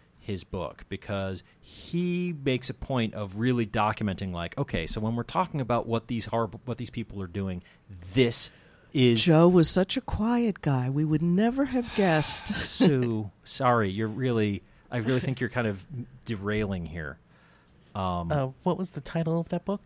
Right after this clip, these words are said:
Speaker 1: Hitler's Willing Executioners. Came
Speaker 3: Thank you.
Speaker 1: out about twenty-five years ago.
Speaker 3: That'll be linked on the Facebook and on the Twitter.
Speaker 1: Yeah. It was a very controversial book at the time. Uh, but, I mean, th-, like, there are sections where he's describing, y-, you know, in detail. It's like, okay,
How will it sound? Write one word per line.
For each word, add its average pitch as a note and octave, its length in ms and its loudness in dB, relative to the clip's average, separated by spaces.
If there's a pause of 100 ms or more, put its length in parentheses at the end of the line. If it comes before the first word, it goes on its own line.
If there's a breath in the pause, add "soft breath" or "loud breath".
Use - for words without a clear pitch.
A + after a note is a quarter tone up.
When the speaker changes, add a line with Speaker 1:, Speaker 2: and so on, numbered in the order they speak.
Speaker 1:
Hitler's D#3+ 640 2
Willing C3 500 0
Executioners. G2 920 -8
Came - 100 -4
Speaker 3:
Thank G#2+ 60 -2
you. G#2 60 2
Speaker 1:
out G#2+ 80 2
about G2 200 -2 (140)
twenty-five G2+ 960 -4
years D#2+ 240 -10
ago. - 160 -16
Speaker 3:
That'll C#3+ 180 -4
be C#3+ 140 -8
linked D3 320 -4
on D3 160 -4
the C3 80 -4
Facebook C3 460 -6
and A#2+ 160 -6
on A2+ 140 -8
the G#2+ 40 -10
Twitter. A2+ 400 -12
Speaker 1:
Yeah. A2 160 0 (300 soft breath)
It C#3+ 80 6
was C#3+ 160 2
a - 20 -2
very F3+ 160 2
controversial A2+ 580 -2
book G2+ 200 -2
at - 80 -14
the - 60 -18
time. - 360 -6 (500 loud breath)
Uh, C3 140 4
but, C3 180 2
I C3+ 60 10
mean, C#3+ 200 2 (280 loud breath)
th-, C#3+ 100 -14 (140)
like, C3+ 260 2 (1120 soft breath)
there D#3 160 4
are D3 40 -2
sections D#3+ 400 2
where C#3+ 100 -4
he's C#3 160 -4
describing, C#3 880 2
y-, D#3 80 0
you C#3+ 180 2
know, A2+ 100 4
in C3 120 0
detail. C#3 300 2
It's - 120 -2
like, C3 160 2
okay, C#3+ 340 4